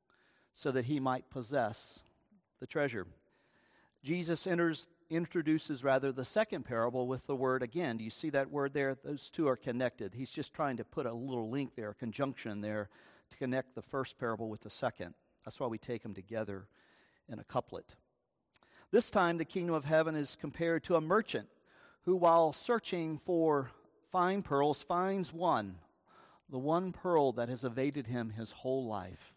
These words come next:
the one he has had his heart set on finding, he's now found it. And immediately, like the first man, he goes,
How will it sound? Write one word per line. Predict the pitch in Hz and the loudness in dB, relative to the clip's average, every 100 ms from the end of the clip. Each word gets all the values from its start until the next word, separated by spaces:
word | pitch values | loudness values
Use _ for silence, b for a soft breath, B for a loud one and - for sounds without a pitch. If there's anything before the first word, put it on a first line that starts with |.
| _ | _
the | 123 | -8
one | 127 131 | -4 -4
he | 131 | -4
has | 123 - | -4 -2
had | 135 | -4
his | 120 107 | -4 -6
heart | - 151 143 - b b b b | -4 -2 -2 -4 b b b b
set | - 165 156 | -4 0 2
on | 147 131 | 2 0
finding, | 156 139 135 113 107 98 _ | -2 -2 -2 -4 -8 -14 _
he's | 123 110 | -10 -6
now | 117 117 117 | -4 -4 -4
found | - 113 123 104 | -4 -4 -4 -6
it. | - _ _ _ b b b b | -12 _ _ _ b b b b
And | 156 170 | 0 2
immediately, | 170 220 226 208 | 2 0 0 4
like | 170 160 | 4 2
the | 156 | -4
first | - 180 175 156 | 0 -2 0 -4
man, | 151 156 160 165 127 | 0 0 -2 -4 -12
he | 123 | -2
goes, | 147 151 160 156 - | 2 4 4 2 -6